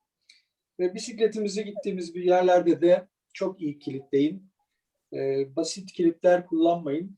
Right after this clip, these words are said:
Sonra bisikletinizi yerinde bulamayabilirsiniz.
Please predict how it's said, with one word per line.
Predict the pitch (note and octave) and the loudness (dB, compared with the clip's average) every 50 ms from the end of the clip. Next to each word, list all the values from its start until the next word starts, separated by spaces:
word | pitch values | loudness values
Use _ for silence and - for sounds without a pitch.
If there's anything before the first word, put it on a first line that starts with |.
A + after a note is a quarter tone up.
| _ - | _ -20
Sonra | - - - D3 C#3 C#3+ D3 D3+ | -16 -10 -8 -6 -4 -4 -4 -4
bisikletinizi | D#3 - D3 D3 D3+ D3 C#3 - - C#3+ C#3 C3+ D#3 F3 F#3+ F#3 - _ - | -6 -14 -8 -4 -2 -2 -2 -4 -8 -8 -6 -2 0 0 0 -2 -4 _ -10
yerinde | C#3+ C#3 C3 C3 C3+ C#3 D#3 E3+ E3 | -8 -6 -6 -8 -6 -4 -4 -4 -2
bulamayabilirsiniz. | C#3 C3+ C#3 C#3+ C#3+ C#3+ C#3 C#3 D3 C#3+ C#3 C3 C#3+ C#3+ - - - A#2+ D3 F3+ F#3+ - - - | 0 0 0 0 -2 -2 -4 -4 -4 -4 -2 0 -2 -2 -2 -4 -16 -16 -18 -16 -16 -18 -20 -20